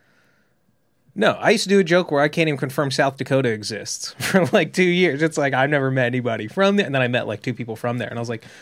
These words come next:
"Well, you guys fucking keep your mouth shut when I do that bit." But <laughs> otherwise.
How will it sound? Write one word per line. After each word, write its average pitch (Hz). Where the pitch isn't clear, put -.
"Well, 165
you 185
guys 139
fucking 110
keep 151
your 135
mouth 135
shut 107
when 113
I 110
do 120
that 110
bit." 135
But 123
<laughs> 135
otherwise. 156